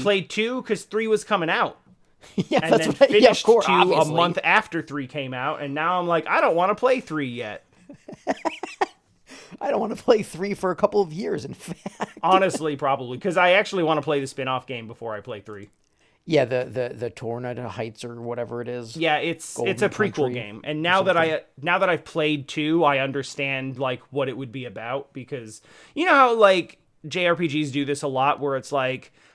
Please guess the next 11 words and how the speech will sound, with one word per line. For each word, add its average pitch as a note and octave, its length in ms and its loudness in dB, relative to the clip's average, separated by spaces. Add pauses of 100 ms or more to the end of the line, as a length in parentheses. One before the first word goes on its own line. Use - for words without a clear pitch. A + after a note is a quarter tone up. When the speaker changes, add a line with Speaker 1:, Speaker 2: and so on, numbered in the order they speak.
(120)
Speaker 1:
"A D#3+ 80 -4
thousand G#3 760 4
years G3+ 340 2
ago, C3 460 -2
this A#2 460 -4
happened, A#2+ 640 -4 (360)
and C#3 300 -4
now E3+ 400 6
in C#3+ 160 2
the C#3+ 140 0
aftermath, C3 880 -2